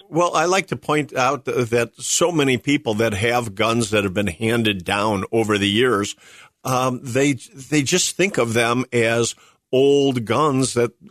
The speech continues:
you know, Grandpa had and so on. So, so many people don't know the values of guns, and they do themselves a disservice if they just go dump 'em off,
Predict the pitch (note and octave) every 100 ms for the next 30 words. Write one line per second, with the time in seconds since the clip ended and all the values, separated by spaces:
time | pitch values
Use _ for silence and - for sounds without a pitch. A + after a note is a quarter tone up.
0 | - B2 A#2+ A#2 A2+ G#2 A#2+ D3+ D3+ A2
1 | A2 G2 G2+ G#2 A#2+ A#2 A#2+ A2+ - A2+
2 | B2+ - - - - C#3 B2+ - E3 G#3
3 | F3 B2 D3 D3+ A#2 B2+ C3 A#2+ G2 G#2
4 | C3 F3+ E3+ A2 G2 F#2 G2+ A2 A2 G#2
5 | G2 G2 - G2 F2+ G2+ F#2 F2+ A2 -
6 | - - - _ B2+ C3 C3 C3 A#2+ A2+
7 | A#2+ E3+ F3+ C3 - B2 G#2 G2+ F#2 A#2
8 | - C#3+ A#2+ A2 G#2 F2+ G#2 F#2+ A2+ -
9 | A#2 G#2+ - - _ B2 A#2+ A#2 A2 A#2
10 | A#2 -